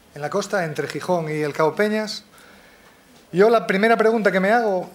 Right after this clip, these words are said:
eh, desde hace aproximadamente quince años, dieciséis o por ahí, es ¿para qué sirven las tic, no? ¿Para qué puedo utilizar yo las tic? Por lo tanto, mm, la clave no está en la herramienta, o por lo menos es lo que yo,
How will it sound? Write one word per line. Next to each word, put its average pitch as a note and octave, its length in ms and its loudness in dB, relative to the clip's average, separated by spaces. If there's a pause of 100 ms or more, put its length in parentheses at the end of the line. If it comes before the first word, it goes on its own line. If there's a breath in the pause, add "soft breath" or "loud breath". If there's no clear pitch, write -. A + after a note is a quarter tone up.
eh, D3 560 0
desde D3 240 0
hace F3 600 0
aproximadamente F3 1000 -4
quince F3+ 300 -4
años, G3 340 2
dieciséis E3+ 600 0
o D#3+ 140 -4
por D#3 100 -2
ahí, G3+ 320 -2
es G3 160 -4
¿para E3 160 -2
qué E3+ 100 -4
sirven D#3+ 280 -4
las D3+ 100 -6
tic, C#3 160 -8
no? F3+ 180 -4 (200 loud breath)
¿Para D3+ 120 -2
qué G#3 120 4
puedo A3+ 160 4
utilizar G#3 400 0
yo G#3 100 2
las G3 140 -4
tic? F3 240 -6 (440 loud breath)
Por D#3 140 -6
lo D#3 140 0
tanto, A#3 640 2
mm, D3 580 -8 (400)
la D#3+ 160 4
clave G3+ 180 6
no G3 80 -4
está G#3 140 0
en G3+ 80 0
la F#3+ 60 2
herramienta, D#3+ 520 -4
o C3 100 -6
por C#3 120 -6
lo C#3 40 -8
menos D#3 200 -10
es D#3+ 80 -10
lo E3 100 -8
que D3+ 80 -6
yo, D#3+ 320 2